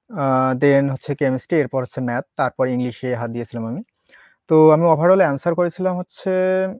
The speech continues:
আহ, সাতাত্তরটা, আমার যতদূর মনে পড়তেছে।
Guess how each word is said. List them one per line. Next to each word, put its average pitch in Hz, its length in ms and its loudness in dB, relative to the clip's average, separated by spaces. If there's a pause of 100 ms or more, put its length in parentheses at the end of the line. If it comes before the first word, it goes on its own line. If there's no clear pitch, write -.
(160)
আহ, 147 340 -6 (1080)
সাতাত্তরটা, - 540 0
আমার 156 140 0
যতদূর 156 240 -2
মনে 143 160 -2
পড়তেছে। 139 380 -10